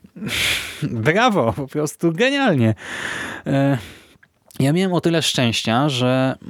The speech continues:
moja szefowa tutaj z mojej pracy w Łodzi była akurat, e, jakoś chyba na końcu, pod koniec sierpnia czy na początku września na miejscu tam, na tamtym uniwerku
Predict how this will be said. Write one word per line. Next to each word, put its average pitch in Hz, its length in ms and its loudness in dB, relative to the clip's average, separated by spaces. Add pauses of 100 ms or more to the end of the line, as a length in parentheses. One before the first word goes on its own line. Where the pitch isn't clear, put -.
(120)
moja 139 600 2
szefowa 113 720 0
tutaj 101 300 -6
z 101 60 -8
mojej 107 220 -2
pracy 113 380 -2 (360)
w 101 140 -6
Łodzi 123 360 0
była 160 300 2
akurat, 143 600 -2
e, 117 380 -2 (340)
jakoś 123 500 -2 (260)
chyba 123 200 0
na 120 100 0
końcu, 120 1120 -2
pod - 160 -4
koniec 131 400 0
sierpnia 160 400 0
czy - 120 -2
na 135 80 2
początku 127 460 -2
września 110 520 0 (440)
na 131 160 2
miejscu 156 460 2
tam, 156 160 2
na 135 120 4
tamtym 131 380 0
uniwerku 123 640 0